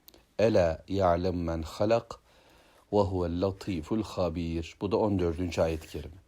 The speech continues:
Rabbimiz önce gökler yüzünden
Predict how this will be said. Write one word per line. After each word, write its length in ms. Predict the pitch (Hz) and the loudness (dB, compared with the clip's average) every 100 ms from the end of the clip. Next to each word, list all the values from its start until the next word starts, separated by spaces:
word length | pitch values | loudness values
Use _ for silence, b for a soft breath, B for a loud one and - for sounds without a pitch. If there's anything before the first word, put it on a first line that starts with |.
| _ B B B B B B B B B B B B B _ _ _ _ _ _ - | _ B B B B B B B B B B B B B _ _ _ _ _ _ 4
Rabbimiz 640 | 123 123 120 143 - - - _ _ _ _ _ _ _ _ - | 4 6 4 2 -2 -12 -18 _ _ _ _ _ _ _ _ 2
önce 440 | 127 113 131 107 | 2 4 0 0
gökler 640 | 107 107 127 123 123 113 95 | -4 2 2 4 6 6 4
yüzünden 680 | 107 95 92 85 85 73 | -2 -2 -2 0 0 -2